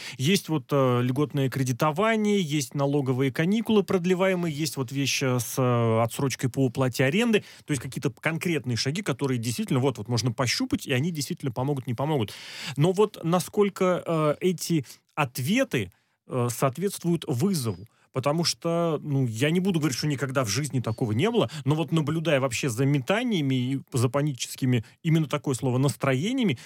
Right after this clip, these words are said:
возникает ощущение, что это вот вызов, которого не было реально никогда, вот в обозримом прошлом, и поэтому здесь и сейчас какие-то, безусловно, есть вот эти, ну, подушки безопасности, что ли, но в данном случае, э, ещё и помимо этих подушек нужно как-то что-то будет изобретать, и причём изобретать уже на лету.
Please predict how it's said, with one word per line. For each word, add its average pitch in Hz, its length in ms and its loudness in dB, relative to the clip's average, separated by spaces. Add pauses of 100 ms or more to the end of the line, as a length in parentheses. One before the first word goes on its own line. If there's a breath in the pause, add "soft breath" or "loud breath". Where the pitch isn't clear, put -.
возникает 131 400 0
ощущение, 220 360 0
что - 140 -2
это 135 100 -10
вот 139 160 -6
вызов, 196 380 -2
которого 143 380 -2
не 135 240 4
было 196 240 4
реально 131 440 0
никогда, 143 500 0
вот 104 160 -4
в 110 80 0
обозримом 139 560 2
прошлом, 147 540 -2 (180 loud breath)
и 160 80 0
поэтому 156 420 0
здесь 131 360 -4
и 147 40 -4
сейчас 220 420 -4
какие-то, 202 420 -2
безусловно, 147 580 0
есть 185 240 -2
вот 202 100 -6
эти, 143 160 -4 (300 loud breath)
ну, 175 220 -2
подушки 165 340 0
безопасности, 143 760 -2
что 117 200 -4
ли, 107 140 -2 (180 loud breath)
но 139 140 2
в 127 60 -4
данном 180 300 2
случае, 196 540 0
э, 123 320 0
ещё 127 320 0
и 139 40 0
помимо 151 340 0
этих - 220 -4
подушек 156 420 -2
нужно 120 260 0
как-то 120 300 -4
что-то - 260 -4
будет 123 240 2
изобретать, 135 600 0
и 151 80 -6
причём 131 360 0
изобретать 117 500 0
уже 120 140 2
на 127 180 6
лету. 131 420 0